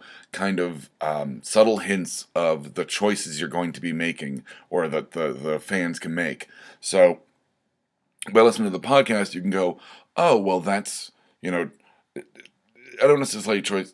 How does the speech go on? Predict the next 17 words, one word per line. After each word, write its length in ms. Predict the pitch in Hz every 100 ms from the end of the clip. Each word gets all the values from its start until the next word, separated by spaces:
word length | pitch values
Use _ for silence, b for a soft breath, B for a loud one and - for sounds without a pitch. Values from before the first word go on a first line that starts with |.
| -
say 220 | - 95
choice 260 | - 82 78
A, 180 | 87
B, 180 | 80 78
C, 240 | - 78 71
D, 200 | 90 92
whatever, 480 | 80 82 76 73 B B B _
but 140 | - 101
I, 240 | 82 78
I 40 | 85
talk 320 | - 92 90
about 160 | 85 85
how 160 | 85
the, 360 | 73 78 67 50
how, 380 | - - - 101 -
how 220 | - 95
hazy 540 | 92 113 107 85 69